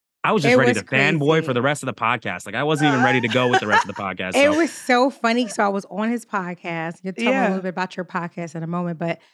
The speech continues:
Speaker 2: I had a good time on his podcast. And literally,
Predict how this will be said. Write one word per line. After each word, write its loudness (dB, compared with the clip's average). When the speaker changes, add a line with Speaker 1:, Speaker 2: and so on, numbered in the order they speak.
Speaker 2:
I -10
had 2
a 0
good 0
time 0
on -2
his -8
podcast. -2
And -4
literally, -2